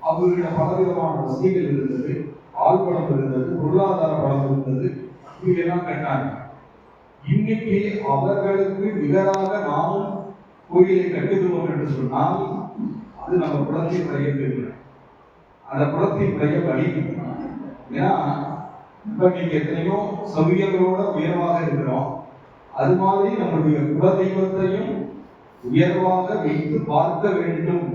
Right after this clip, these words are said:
என்பதற்காக தான் இந்த திருப்பணி என்பதை ஆரம்பித்தார். இது வந்து இந்த திருப்பணிகள்லாம் வந்து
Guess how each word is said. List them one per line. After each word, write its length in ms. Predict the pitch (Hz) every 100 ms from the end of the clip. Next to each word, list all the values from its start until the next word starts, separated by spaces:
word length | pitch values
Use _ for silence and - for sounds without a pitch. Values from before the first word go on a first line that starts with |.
| -
என்பதற்காக 720 | 147 139 143 135 139 139 135 131
தான் 240 | - 135 - - - - - _ -
இந்த 120 | 127
திருப்பணி 540 | - 170 165 180 180 180 - -
என்பதை 380 | 143 131 127 - - - -
ஆரம்பித்தார். 640 | 135 135 123 120 117 - - - - - - - - - - -
இது 140 | 160
வந்து 280 | 175 170 208
இந்த 200 | 208 -
திருப்பணிகள்லாம் 840 | 170 175 180 - 202 175 170 175 175
வந்து 260 | - 151